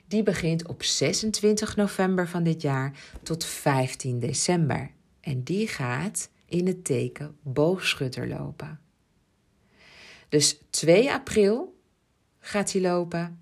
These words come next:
vijf augustus en zesentwintig november. Die drie,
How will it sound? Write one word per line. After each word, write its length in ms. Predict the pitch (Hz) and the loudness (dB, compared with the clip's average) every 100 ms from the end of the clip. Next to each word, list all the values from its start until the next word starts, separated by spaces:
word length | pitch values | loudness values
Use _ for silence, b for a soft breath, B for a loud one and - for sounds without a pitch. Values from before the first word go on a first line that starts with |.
| _ - | _ -20
vijf 460 | - 151 190 254 - | -4 0 0 -2 -6
augustus 760 | 190 - 175 170 - 147 147 B B B | -6 -4 -4 -4 -6 -6 -6 B B B
en 220 | 143 139 | -4 -2
zesentwintig 800 | - - 131 - 135 135 131 - | 0 0 0 -2 -6 -6 -6 -4
november. 560 | 131 123 123 120 117 165 B B B B | -4 -4 -6 -6 -8 -12 B B B B
Die 340 | 143 214 285 | -4 0 0
drie, 580 | 190 147 160 226 415 - | 0 0 2 2 0 -4